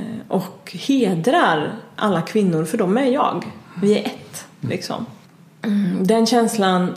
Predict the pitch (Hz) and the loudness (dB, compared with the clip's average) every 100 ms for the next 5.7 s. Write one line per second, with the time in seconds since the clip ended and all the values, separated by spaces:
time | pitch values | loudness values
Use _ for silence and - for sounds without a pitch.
0 | - 190 180 180 180 185 175 175 170 - | -6 0 2 2 0 0 2 2 0 0
1 | 185 208 202 185 185 277 269 269 196 190 | 0 0 -2 -2 0 2 2 0 0 2
2 | 185 175 170 165 165 202 175 175 185 175 | 4 2 0 -2 -2 0 0 -2 -4 -4
3 | - 220 185 220 247 185 - 185 170 175 | 0 2 4 4 4 2 0 -2 -2 -4
4 | 165 - 196 180 175 180 - - 233 339 | -4 -4 -2 -2 -2 -6 -10 -2 0 2
5 | 277 170 - 185 - - | 2 0 -2 -6 -4 -4